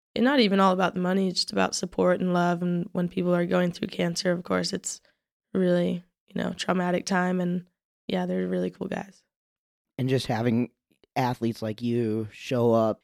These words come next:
Speaker 2: and show your support and show that you actually care, I mean, it's, it's huge for, it's huge for, for those people, no doubt.
Speaker 1: Yeah, I'm sure. Just, just getting their name out there and just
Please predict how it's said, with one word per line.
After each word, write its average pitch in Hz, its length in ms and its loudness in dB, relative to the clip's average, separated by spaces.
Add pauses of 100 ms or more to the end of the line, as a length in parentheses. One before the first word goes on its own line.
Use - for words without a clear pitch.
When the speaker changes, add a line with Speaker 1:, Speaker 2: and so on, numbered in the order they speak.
(100)
Speaker 2:
and 117 140 -6
show 127 180 0
your 110 220 0
support 113 500 -2
and 113 80 -4
show 113 240 -2
that 104 140 -4
you 110 140 -4
actually 107 460 -4
care, 107 300 -2
I 101 40 -4
mean, 104 160 -4
it's, - 400 -14
it's - 180 -12
huge 92 380 -4
for, 95 180 -4
it's - 220 -14
huge 98 220 -8
for, 101 380 -8
for 104 100 -8
those 95 180 -8
people, 107 460 -10 (200)
no 220 100 0
doubt. 240 60 6 (260)
Speaker 1:
Yeah, 214 140 -8
I'm 226 120 2
sure. 220 320 4
Just, 214 260 0 (360)
just 220 240 -2
getting 208 220 2
their 202 100 4
name 196 240 2
out 190 220 0
there 190 180 2
and 185 160 -2
just - 340 -6